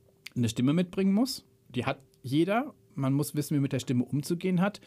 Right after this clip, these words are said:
Man muss aber auch damit umzugehen wissen, dass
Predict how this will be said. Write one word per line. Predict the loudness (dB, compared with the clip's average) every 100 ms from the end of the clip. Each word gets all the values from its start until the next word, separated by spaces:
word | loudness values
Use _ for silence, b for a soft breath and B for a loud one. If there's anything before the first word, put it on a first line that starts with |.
| B B B 0
Man | 2
muss | 2
aber | 0 0
auch | -2 -4 -6 _ _ _ _ _ _ _ -2
damit | 0 0 0
umzugehen | 0 0 -4 -2 0 0 0 -4 -10
wissen, | -2 -2 0 -2 -2 -6 -10 _ _ _ -4
dass | -2 -2 -6